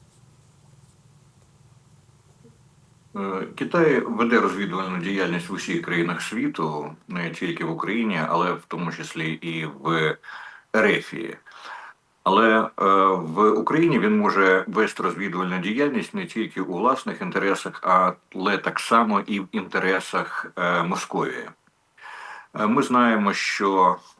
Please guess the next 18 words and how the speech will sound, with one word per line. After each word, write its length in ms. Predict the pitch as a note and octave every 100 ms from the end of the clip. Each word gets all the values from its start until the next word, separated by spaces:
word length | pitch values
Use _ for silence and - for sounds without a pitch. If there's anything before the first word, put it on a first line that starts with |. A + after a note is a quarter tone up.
| -
е, 400 | F#2 F2+ F2+ F2
Китай 560 | E2+ F2 F2+ G2 F2 E2
спільно, 680 | - - F#2+ E2+ E2+ D#2+ D2+ E2
е, 40 | D#2+ D#2+
з 500 | E2+ D#2 F2 F2 E2+
Московією 800 | F2 E2+ - F#2+ E2 D#2+ D2+ D2 - - -
в 300 | D#2+ F2+ E2+
Хабаровську 840 | - F2+ E2+ D#2+ D2+ - E2+ D#2 - - - -
завершує 600 | E2+ G2 F#2+ F2+ F#2+ E2+
будівництво, 920 | E2+ F2 E2+ D#2+ - - E2+ E2 D#2 - _ -
е, 40 | F#2+ F2+ F2
великого 460 | F#2 F2 F#2+ F2
заводу 580 | E2+ G2 B2+ C#3 A2+ F#2+ - -
«Аерохід», 760 | G2 F2+ F2 F2 - B2 B2+ - - - -
який 540 | F#2 E2+ G2+ G2 F#2+ F#2+
має 240 | F2+ F#2+ F#2
виробляти 580 | F2+ F2 F#2 G2+ G2
десять 600 | D#2 F#2+ F#2 - F2+ -